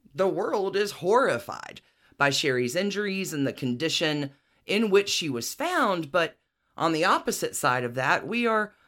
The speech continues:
understandably overjoyed that you are, in fact, alive. Her sister speaks to the media, saying, "This has been the most amazing Thanksgiving that our family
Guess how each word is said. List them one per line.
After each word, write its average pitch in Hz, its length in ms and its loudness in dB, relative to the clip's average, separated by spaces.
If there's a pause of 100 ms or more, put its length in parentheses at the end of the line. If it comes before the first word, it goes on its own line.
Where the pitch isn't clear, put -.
(120)
understandably 285 1080 -2
overjoyed 330 720 -4
that 262 140 -4
you 269 220 -2
are, 269 160 -4
in 247 160 -4
fact, 135 440 -6 (300)
alive. 185 800 -2 (1300)
Her 185 140 0
sister 190 420 -2
speaks - 400 -6
to 180 120 -4
the 165 80 -4
media, 233 600 0 (280)
saying, 180 380 0
"This 190 180 -2
has 185 180 0
been 185 180 -2
the 196 140 -2
most 202 260 0
amazing 226 560 -2
Thanksgiving 170 680 -4
that 160 120 -6
our 160 120 -2
family 170 520 -4